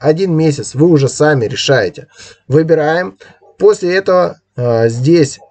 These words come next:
вы указываете сумму, которая у вас есть, да, то есть вы выбираете либо сто процентов, можно прописать, да, к примеру, как это делал я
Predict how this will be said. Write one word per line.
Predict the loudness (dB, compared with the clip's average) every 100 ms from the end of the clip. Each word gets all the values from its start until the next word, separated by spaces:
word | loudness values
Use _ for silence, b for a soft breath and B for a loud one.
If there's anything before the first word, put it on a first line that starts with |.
| _
вы | -8 0 0
указываете | 0 0 0 -2 -6 -12
сумму, | -8 -4 -2
которая | -4 -2 2 2
у |
вас | 2 -2 -4
есть, | -4 -4 -4
да, | -2 -2
то | -4
есть | -8 -6
вы | -4 -2
выбираете | -4 -2 -2 -4 -4
либо | -2 -2
сто | -4 -4 -2
процентов, | -2 -4 -6 -6
можно | 0 0 0 -4
прописать, | -8 -8 -8 -2 0 0 -2
да, | -4
к | -6 -6
примеру, | -4 -2 -4
как | -6 -8
это | -8 -8
делал | -2 0 0
я | -2 -4